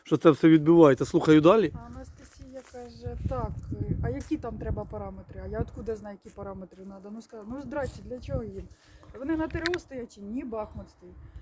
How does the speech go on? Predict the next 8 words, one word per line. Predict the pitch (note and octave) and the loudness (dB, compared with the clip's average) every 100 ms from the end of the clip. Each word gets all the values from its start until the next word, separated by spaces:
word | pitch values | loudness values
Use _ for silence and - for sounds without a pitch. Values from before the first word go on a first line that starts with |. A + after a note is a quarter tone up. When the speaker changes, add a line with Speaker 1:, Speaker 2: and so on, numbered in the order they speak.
| - | -20
Speaker 2:
Вона: | G#3+ A#3 | -18 -14
«Давай | A3+ C#4+ D4 | -8 -6 -6
бистро | C4+ B3 A#3 | -6 -12 -16
запитуй | B3 A#3+ B3+ A3+ | -14 -14 -16 -16
їм, | A#3 A#3+ _ | -16 -16 _
е, | G#3+ G#3+ G#3+ G3+ G3 G3 F#3+ F#3+ G#3+ | -18 -16 -14 -14 -14 -16 -18 -20 -18
які, | A3+ B3+ G#3+ | -18 -16 -16
що, | G#3+ | -18